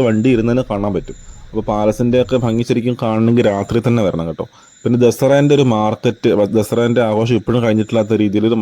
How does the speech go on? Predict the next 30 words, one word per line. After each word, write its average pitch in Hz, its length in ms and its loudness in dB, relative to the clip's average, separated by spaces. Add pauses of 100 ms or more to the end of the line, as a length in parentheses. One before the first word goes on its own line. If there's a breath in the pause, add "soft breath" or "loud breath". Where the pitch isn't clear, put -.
മാർക്കറ്റ് 107 500 -4 (420 soft breath)
ഈ 127 40 2 (100)
പാലസിന് 117 380 0
ഓപ്പോസിറ്റായിട്ട് 113 500 0 (180)
ഇപ്പോഴും 120 260 0
വർക്ക് - 200 -8
ചെയ്യുന്നുണ്ട്. 104 340 0 (500 soft breath)
അപ്പോൾ 117 180 0
നമ്മൾ 120 140 0 (100)
കയറാൻ 123 320 2
പറ്റിയില്ല. 110 300 2 (420 soft breath)
ആ, 101 80 -4 (340)
അപ്പം 160 240 -4
മൈസൂർ 147 540 2 (220)
ബസ് 110 160 -2
സ്റ്റാൻഡിലേക്ക് 120 720 0 (140)
വണ്ടി 95 280 -2
എത്തി 85 160 -4
കേട്ടോ. 82 180 -6 (440 soft breath)
ആ, 95 40 -6 (280)
നമുക്കിനി 120 340 0 (140)
നമ്മൾ 135 180 2 (120)
ടിക്കറ്റ് 147 380 -2
ശരിക്കും 131 280 0 (300)
ബുക്ക് - 320 -2
ചെയ്തിരിക്കുന്നത് 101 520 0 (260)
ഇവിടെ 113 260 2
വരെയുള്ളൂ. 90 360 2 (140)
രണ്ട് 127 340 0
മണി 151 160 0